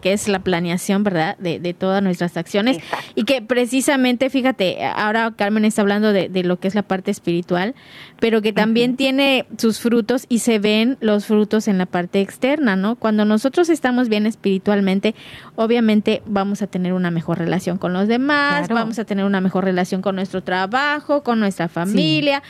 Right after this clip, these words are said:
Speaker 1: en nuestra vida, este, eh, laboral, e-, etcétera, etcétera, ¿no? Entonces, ahí se ven los frutos, ¿no? En la parte externa, cuando nosotros tenemos acciones,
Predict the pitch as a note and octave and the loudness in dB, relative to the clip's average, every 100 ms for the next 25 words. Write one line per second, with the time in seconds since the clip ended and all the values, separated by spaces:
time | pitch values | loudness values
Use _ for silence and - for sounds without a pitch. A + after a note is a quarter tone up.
0 | - - - G#3 G#3 G#3 G#3 G3+ G#3+ G3 | -18 -20 -8 0 0 2 2 2 2 2
1 | E3+ E3+ F3 F3+ - G3 F3+ F3 D#3+ - | 0 -2 -2 -4 -6 -2 0 -2 -4 -6
2 | - _ - - D3+ D#3+ F#3+ - - G#3+ | -16 _ -20 -12 -10 -10 -14 -18 -4 -2
3 | F#3+ F#3+ A3+ C#4+ A3+ C#3+ - B3+ C#4 A#3+ | 0 0 0 -2 -2 -4 -2 -2 0 0
4 | A3+ F#3+ E3 D3 D3+ G#3+ B3+ C#4+ D4+ E4+ | 0 0 -4 -2 0 2 2 2 2 2
5 | - - - - - - - - A3+ B3 | 0 -10 -20 -20 -20 -20 -20 -8 -4 0
6 | G4+ A#4+ E4+ B3+ A#3 A3+ G4 G#4 A3+ G#3 | 2 2 2 2 0 2 2 2 0 2
7 | B3+ B3+ G3 - G#3 - A3+ - - G3+ | 4 2 0 -2 -2 0 0 -2 -2 0
8 | G3 B3 A#3 G3+ F#3 F#3+ G#3 A#3+ A#3 G#3+ | 2 0 0 0 0 -2 -2 -2 0 0
9 | G3 G#3 F3 - - G3+ G3 F#3 F#3 C4+ | 0 -2 -4 -6 -4 -2 0 0 -2 -4
10 | - | -6